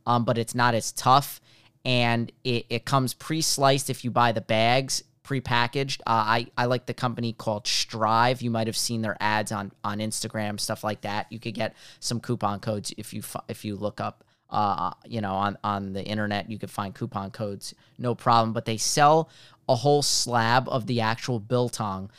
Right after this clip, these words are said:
So it's a big brick and you cut it yourself. The stuff's not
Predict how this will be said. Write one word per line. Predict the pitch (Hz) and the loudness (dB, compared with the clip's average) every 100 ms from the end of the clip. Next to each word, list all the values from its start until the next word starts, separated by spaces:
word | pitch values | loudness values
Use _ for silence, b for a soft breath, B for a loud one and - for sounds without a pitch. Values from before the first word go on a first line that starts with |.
| b b | b b
So | 135 120 | -2 0
it's | 117 | -2
a | |
big | 98 147 127 113 | -2 0 0 -4
brick | 131 131 110 | 0 0 0
and | 107 107 | -4 -4
you | 123 | -4
cut | - 127 120 | -2 -2 -2
it | |
yourself. | 120 110 - 123 131 - | -2 -4 0 2 2 0
The | 143 | -2
stuff's | - 185 - | 4 4 4
not | 160 139 | 4 2